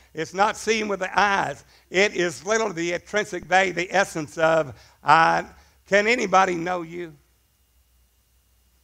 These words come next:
I don't mean know you and know you personally and hit the mark of what you are and every characteristic about you. That's an epigenosko. But Ido, E I D O, means that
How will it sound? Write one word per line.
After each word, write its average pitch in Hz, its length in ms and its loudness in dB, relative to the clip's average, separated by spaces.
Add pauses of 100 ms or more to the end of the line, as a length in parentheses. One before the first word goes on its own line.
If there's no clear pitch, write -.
(760)
I - 120 2
don't 214 240 0
mean 175 500 -2
know 185 240 0
you 165 420 -10
and 143 240 -10
know 170 180 0
you 165 200 -10
personally 170 520 -6
and 147 120 -12
hit 156 180 -4
the 156 60 -12
mark 165 280 -12
of 117 140 -12
what 160 340 -6
you 160 200 -8
are 160 160 -4
and 143 100 -12
every 156 240 -4
characteristic 156 640 -12
about 123 340 -10
you. - 220 -20 (800)
That's 151 220 -2
an 143 160 -6
epigenosko. 139 760 -10 (800)
But 139 240 -4
Ido, 165 560 4
E 185 280 -14
I 160 220 -4
D 151 280 -10
O, 156 180 -8
means 139 440 -12
that 135 240 -12